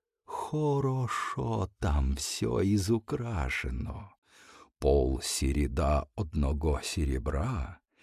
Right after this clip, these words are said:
печки-то все муравленные, подики у печек серебряные, а на стены сукна навиваны,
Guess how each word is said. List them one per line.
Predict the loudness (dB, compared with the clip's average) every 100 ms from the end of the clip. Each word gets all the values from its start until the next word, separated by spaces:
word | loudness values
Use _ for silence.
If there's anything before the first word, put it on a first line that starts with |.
| -20 _
печки-то | 8 8 8 0 2 2
все | 2 8 8 10
муравленные, | 8 8 6 4 2 4 4 6 6 4 2 -2 -8 _ _ 6
подики | 10 10 8 4 4 6
у | 6
печек | 4 4 4 2 0
серебряные, | 4 8 10 10 10 8 6 6 6 6 6 4 2 -6 _ _ _ _
а | 2 4
на | 4 4
стены | 0 0 4 4 6 6 6 4 0 _ _ _
сукна | 0 2 4 6 6 6 2 4 6
навиваны, | 4 4 2 0 -2 -6 -8 -10